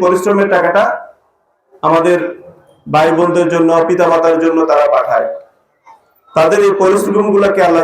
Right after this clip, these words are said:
যেন নেকে পরিপূর্ণ করে দেয়, আল্লাহ যেন তাদেরকে সু-, সুস্থ রাখে, আল্লাহ যেন তাদেরকে সহি সালামত রাখে। আমরা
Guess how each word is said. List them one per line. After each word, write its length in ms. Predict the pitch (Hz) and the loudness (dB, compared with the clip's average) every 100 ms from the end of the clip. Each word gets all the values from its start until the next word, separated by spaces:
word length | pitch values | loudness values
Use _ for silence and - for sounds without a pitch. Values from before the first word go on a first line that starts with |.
| 165 | 0
যেন 120 | 165 175 170 - 147 | 0 0 -2 -6 -2
নেকে 200 | 180 208 196 | -2 0 -2
পরিপূর্ণ 340 | 185 160 160 147 143 | -2 -2 -2 -2 -2
করে 140 | 139 123 | -2 -2
দেয়, 160 | 104 - - _ _ - - - - - | -4 -8 -16 _ _ -20 -20 -20 -14 -2
আল্লাহ 180 | 160 185 185 | 0 2 2
যেন 100 | 190 190 | 0 0
তাদেরকে 360 | 170 180 180 180 175 | 0 0 -2 -2 -2
সু-, 200 | - - 101 | -6 -14 -8
সুস্থ 240 | 196 - 185 175 | -6 -4 -2 0
রাখে, 260 | - - 107 - - _ _ _ _ _ _ - | -2 -2 -6 -6 -18 _ _ _ _ _ _ -6
আল্লাহ 220 | 139 165 170 | 0 0 2
যেন 120 | 190 185 | 0 0
তাদেরকে 420 | 175 180 170 170 165 147 - - _ _ - | 0 0 0 0 0 0 -4 -12 _ _ -4
সহি 180 | 170 190 | -2 0
সালামত 340 | 190 185 170 175 175 | 0 0 0 0 0
রাখে। 180 | 175 190 160 | 0 0 0
আমরা 200 | 160 | 0